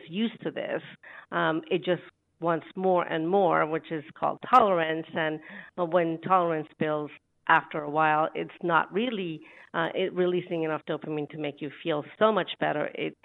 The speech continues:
it just notices that there's less when you don't have the, um, when you don't have the, um, effects of the, of the op-, exogenous opiates that you're taking.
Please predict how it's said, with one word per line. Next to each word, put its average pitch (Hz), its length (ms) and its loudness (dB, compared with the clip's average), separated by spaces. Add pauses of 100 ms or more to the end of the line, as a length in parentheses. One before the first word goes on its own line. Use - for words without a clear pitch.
(260)
it 151 200 -6
just 175 200 -4
notices 160 520 -2
that 151 120 -10
there's 143 260 -4
less 160 340 2 (240)
when 151 400 -4 (320)
you 165 140 -6
don't 151 220 -2 (160)
have 160 440 2 (480)
the, 143 480 -6
um, 151 560 -4 (420)
when 170 240 -2
you 156 60 -4
don't 156 160 -2
have 156 320 -2
the, 147 360 -2
um, 50 440 -8 (280)
effects - 480 -2
of 147 160 -8
the, 147 320 -2
of 151 180 -2
the 156 140 -4
op-, 147 180 -6
exogenous 151 720 -4
opiates 135 300 -10
that - 120 -10
you're - 120 -6
taking. - 440 -12